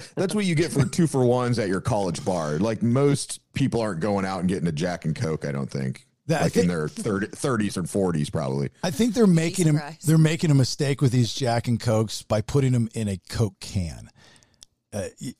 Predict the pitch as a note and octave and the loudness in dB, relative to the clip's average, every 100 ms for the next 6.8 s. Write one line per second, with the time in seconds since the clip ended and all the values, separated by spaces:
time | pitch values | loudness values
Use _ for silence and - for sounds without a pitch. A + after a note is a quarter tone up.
0 | - - E3+ D3+ E3 C#3+ B2+ - - D3+ | -4 0 2 4 4 4 0 -4 2 4
1 | C#3+ B2+ - A#2 - C#3+ B2 - A#2 G2+ | 6 2 -2 -4 -2 0 0 2 0 0
2 | - A2+ G#2+ A2+ - - - F#2 C2 - | -2 -6 -2 -4 -4 -8 -6 -4 -6 -12
3 | - _ - _ _ - G2+ G#2 G2+ G2 | -18 _ -20 _ _ -8 -4 -2 -2 0
4 | C3 D3 A#2+ C#3 B2+ A#2 A#2+ - B2+ A2+ | 2 2 2 0 0 0 -2 -2 2 2
5 | G#2 G2+ - G2 F#2 D#2 _ A#2 G2+ F2+ | 2 -2 -4 -6 -6 -8 _ -8 -6 -6
6 | E2+ G2 F#2+ F#2 G#2 G#2 F#2+ F#2 | -6 -8 -6 0 2 2 2 -2